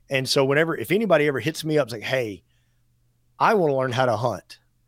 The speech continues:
and, but they're in Oklahoma. I'm like, "Dude, you're a long way away from me."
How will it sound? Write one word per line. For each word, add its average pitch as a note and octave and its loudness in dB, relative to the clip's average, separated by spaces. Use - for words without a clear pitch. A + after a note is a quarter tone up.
and, C3 -2
but C3 0
they're D#3 4
in C#3 0
Oklahoma. C3+ 0
I'm A#2 -14
like, G#2 -14
"Dude, A2 -10
you're B2+ -2
a A2 -6
long F3+ 0
way F#3+ 0
away F3 2
from A2+ -6
me." G2 -8